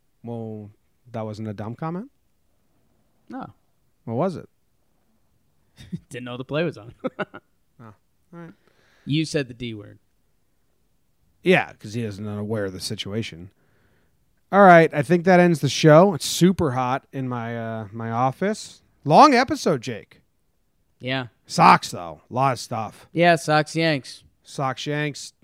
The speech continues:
Speaker 1: D-, off day. We will be back with a voicemail episode tomorrow, though, and then Sharp Stats on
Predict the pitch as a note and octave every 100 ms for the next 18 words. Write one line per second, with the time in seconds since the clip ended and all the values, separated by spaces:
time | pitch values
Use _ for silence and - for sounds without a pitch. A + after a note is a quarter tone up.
0 | _ _ _ _ _ _ _ - A#2+ D#3+
1 | F3+ G3+ G3 G#3+ G#3 G#3+ B3 - - E3+
2 | E3+ E3 D3 E3 F3 - D#3 D3+ C3+ D3
3 | F3 E3+ F3+ F3 F3 F3 F#3 F3 D3 D3
4 | C3+ D3 D#3+ F#3 G3+ G#3 F#3+ G#3 A3 B3+
5 | B3+ _ _ - C#3 D3 C3+ C3+ D#3 D#3
6 | D3+ D3+ D3+ D3 C#3+ _ _ _ _ -
7 | - F3 E3 - F#3 F3+ F3 - - -
8 | E3 E3 E3 E3